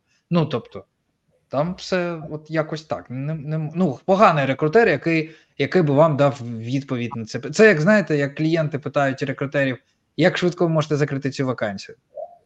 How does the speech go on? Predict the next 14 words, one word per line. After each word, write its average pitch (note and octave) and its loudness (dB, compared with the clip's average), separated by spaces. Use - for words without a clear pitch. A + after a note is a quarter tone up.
Якщо D#3+ 4
хоч - -4
хтось B2 -2
на B2 -6
це C3+ -2
відпов-, B2+ -4
дасть B2+ 2
чітку C3 -4
відповідь, D#3 -2
він B2+ -4
хоче F3+ 2
продати C3 0
свої A2+ -4
послуги. G2 -14